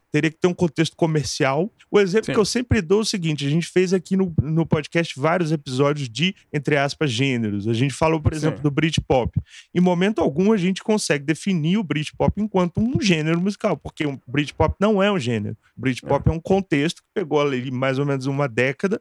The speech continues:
Speaker 1: bandas
Speaker 2: É.
Speaker 1: completamente diferentes umas das outras, mas havia um contexto que dava pra empacotar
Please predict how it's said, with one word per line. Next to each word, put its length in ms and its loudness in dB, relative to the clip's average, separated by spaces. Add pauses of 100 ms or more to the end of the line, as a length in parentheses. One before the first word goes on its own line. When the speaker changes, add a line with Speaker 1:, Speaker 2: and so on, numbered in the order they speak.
(160)
Speaker 1:
bandas 340 0
Speaker 2:
É. 80 -6
Speaker 1:
completamente 800 0
diferentes 500 -2
umas 280 0
das 220 0
outras, 360 0
mas 400 0
havia 560 0
um 160 -4
contexto 720 -4
que 140 -4
dava 380 0
pra 160 -2
empacotar 880 -2